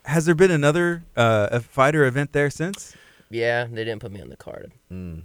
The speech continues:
Speaker 1: I didn't, I
Speaker 3: Yeah.
Speaker 1: didn't see that one, I
Speaker 2: It
Speaker 1: guess.
Speaker 2: was, like,
Speaker 3: Mm.
Speaker 2: October something, or they, they wouldn't put me on the, they offered me a thirty-fiver, and I'm like, "Dude, I"
Speaker 1: One twenty-five, yeah.
Speaker 2: Yeah,
Speaker 3: Yeah,
Speaker 2: I'm
Speaker 3: yeah,
Speaker 2: like,
Speaker 3: yeah.
Speaker 2: but, and I was the, honestly, I was the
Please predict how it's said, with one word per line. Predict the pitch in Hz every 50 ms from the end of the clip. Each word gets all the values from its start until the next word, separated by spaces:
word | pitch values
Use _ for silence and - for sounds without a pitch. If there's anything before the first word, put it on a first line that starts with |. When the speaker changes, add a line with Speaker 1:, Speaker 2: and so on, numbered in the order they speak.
| - _ _
Speaker 1:
I | - 107 131
didn't, | 139 151 147 135 117
I | 113
Speaker 3:
Yeah. | 117 123
Speaker 1:
didn't | 123 120 117
see | - 131
that | 120 117 110
one, | 110 110 110 110
I |
Speaker 2:
It | 107
Speaker 1:
guess. | 107 107 107
Speaker 2:
was, | 131 135
like, | 147 135
Speaker 3:
Mm. | 104 107
Speaker 2:
October | 117 156 - - - 127 117 123 120 110 113 117 117 113 113 110 110 107 104 101 101
something, | 104 - - - 107 110 110 - - 110 104 101 101 104 104 95
or | 104 107
they, | 107 107 107 107
they | 107 117 123
wouldn't | 131 135 135 117
put | 139 135
me | 120 120 117
on | 107
the, | 104 98
they | 92 104 113
offered | 117 120 123 139 135
me | 127 123
a | 110
thirty-fiver, | - - 110 98 101 95 90 - 73 58 50 - 58
and | 65 85
I'm | 92 82
like, | 80 76 76
"Dude, | - 92 92 87 76
I" | 85 87 73 - - _ -
Speaker 1:
One | 120 135 131
twenty-five, | - 131 123 117 - - 131 110 107
yeah. | 123 139 135 127
Speaker 2:
Yeah, | 117
Speaker 3:
Yeah, | - 127 127 123 127 131
Speaker 2:
I'm | 131
Speaker 3:
yeah, | 131
Speaker 2:
like, | 127 120 107 90
Speaker 3:
yeah. | 85 82 82 - - - - - _ _ _ - _ _ _ -
Speaker 2:
but, | - 113 110 107 - - _ _ _ _ _ _ _ _ _ _ _ -
and | 143 170
I | 185 208
was | 214 202
the, | 175 170 151
honestly, | 156 160 165 156 156 160 156 156 - 131
I | 127 127 131
was | 135 135 131
the | - 110